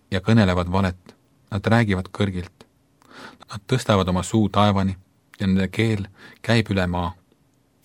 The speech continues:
Sellepärast pöördub ta rahvas nende poole ja nad rüüpavad nende sõnavalingut. Ja nad ütlevad, kuidas Jumal võib seda tunda ja kas kõige kõrgemal on sellest teadmist.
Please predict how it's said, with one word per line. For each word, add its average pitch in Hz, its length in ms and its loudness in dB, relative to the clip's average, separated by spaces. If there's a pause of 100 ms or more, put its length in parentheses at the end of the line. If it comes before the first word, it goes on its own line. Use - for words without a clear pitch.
(100)
Sellepärast 120 560 -2
pöördub 95 400 -2 (260)
ta - 120 -6
rahvas 98 360 -4
nende 90 180 -4
poole 98 360 0 (340)
ja 101 80 -6
nad 92 220 -6
rüüpavad 113 560 -2 (140)
nende 98 320 -4
sõnavalingut. 90 800 -6 (2500)
Ja 104 60 0
nad 101 140 2
ütlevad, 101 500 -2 (320)
kuidas 127 320 0
Jumal 120 320 2
võib 101 220 0
seda 95 140 -6
tunda 92 400 0 (260)
ja 98 80 -4
kas 110 200 0
kõige 120 280 0
kõrgemal 101 460 2 (140)
on 113 240 2
sellest 101 320 -2 (100)
teadmist. 87 560 -4